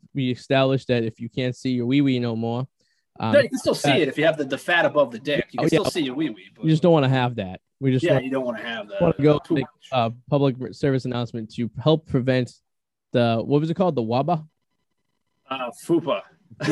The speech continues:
Speaker 1: For all you out there, release the futa. And, uh, I am twenty-five days, no drinking, on the keto diet, lost seven
Speaker 2: Ow.
Speaker 1: pounds,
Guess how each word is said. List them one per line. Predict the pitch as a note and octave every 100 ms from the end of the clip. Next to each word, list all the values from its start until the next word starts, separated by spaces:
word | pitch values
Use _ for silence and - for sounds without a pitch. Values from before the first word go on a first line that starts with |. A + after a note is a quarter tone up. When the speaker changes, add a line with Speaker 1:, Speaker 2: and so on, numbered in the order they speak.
| - A#4 - - - - - - _ _ -
Speaker 1:
For |
all | C#3 D3+ D#3
you | C#3+
out | C3+ C3
there, | A#2+ A2
release | A#2+ B2+ B2
the | A2
futa. | B2 A#2 F#2 D#2+
And, | A#2 A2+
uh, | A2+ G#2+ F2+ _ _ _ _ _ -
I | B2 B2
am | A#2
twenty-five | - C#3+ C#3 - C3 B2
days, | A#2+ A#2+ A#2+
no | B2 A#2+
drinking, | A#2 C3+ D#3 D3 D#3+ D#3+ D3+ -
on | B2+ C3+
the |
keto | A2+ - D#3 D3 C#3+
diet, | C#3+ C#3 C3+
lost | A2 A2+ A2
seven | - C3 A4
Speaker 2:
Ow. | F4
Speaker 1:
pounds, | C#4+ - -